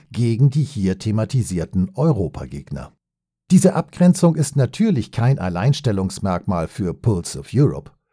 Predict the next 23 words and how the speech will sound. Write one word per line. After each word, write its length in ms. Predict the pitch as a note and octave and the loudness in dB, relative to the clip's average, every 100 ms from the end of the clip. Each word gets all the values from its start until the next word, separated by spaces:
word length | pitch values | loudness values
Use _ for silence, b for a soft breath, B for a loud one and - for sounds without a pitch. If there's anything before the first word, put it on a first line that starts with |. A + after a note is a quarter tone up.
| B B B B | B B B B
Auch 240 | B2 A#2+ | 2 2
von 200 | - A2+ | 0 -2
den 180 | G2 F2+ | 0 0
Medien 580 | C#3 G3 C3+ A2+ E3+ D3+ | 2 2 2 4 4 4
wird 200 | E3 - | 2 0
sie 180 | D#3 D3 | -4 0
immer 340 | E3+ G3+ F3 | 2 4 4
wieder 220 | C3+ A2+ | 2 -2
gerne 480 | F#2 A2 A#2 D3 D3+ | 0 0 4 4 2
und 220 | E2+ D2+ | 0 -6
stets 500 | - - C3 D3 - | -4 -2 0 -2 -4
komplett 480 | G2 F2+ A2 A2 - | -4 -4 -2 -4 -4
sinnfrei 640 | F#2 G#2 D#2+ - G2 F2+ | -4 -2 -4 -6 -4 -4
verwendet. 800 | - A#2 A2 F2 C2+ C2+ - - _ _ _ _ _ - | -2 0 0 -2 -4 -10 -12 -16 _ _ _ _ _ -8
So 260 | A2+ E3 C#3 | 4 4 6
wurde 240 | A3 G3+ | 4 4
der 380 | C3+ E3 A3 G#3 _ | 4 4 4 2 _
wahrscheinlich 760 | - - - G#2 B2+ F#3 E3 - | -16 -12 -6 0 4 4 4 2
künftige 540 | C#3 D3+ D3 C3 B2 | 4 4 2 -2 -2
französische 800 | - F#2 - - A#2+ A2 A2 G2+ | -2 -4 -4 -2 0 0 -4 -4
Präsident 640 | - G2 F#2+ G#2 A#2 B2+ - | -4 -4 -2 0 2 0 -4
Emmanuel 480 | C#2 C#2+ E2+ F#2 G2+ | -8 -6 -4 -2 0
Macron 640 | G2 F#2+ A#2 A#2+ C#3+ | 0 -2 2 4 4